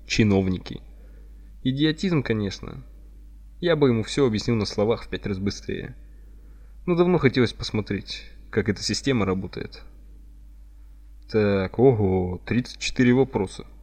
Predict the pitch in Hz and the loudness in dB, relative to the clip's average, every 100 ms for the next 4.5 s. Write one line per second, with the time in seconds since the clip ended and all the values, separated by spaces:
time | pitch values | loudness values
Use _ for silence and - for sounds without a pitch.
0 | - - 98 143 143 110 104 101 - - | -18 -8 -4 -2 -2 -2 -4 -6 -10 -20
1 | - - - - - - - - - - | -20 -20 -20 -20 -20 -20 -20 -20 -20 -20
2 | - - - 156 131 - 113 151 139 101 | -20 -10 -4 0 0 0 -2 0 0 0
3 | - 135 156 110 - 98 104 123 - 98 | 0 0 0 -4 -4 -2 0 -2 -2 0
4 | 107 107 - - - | 0 0 -4 -8 -10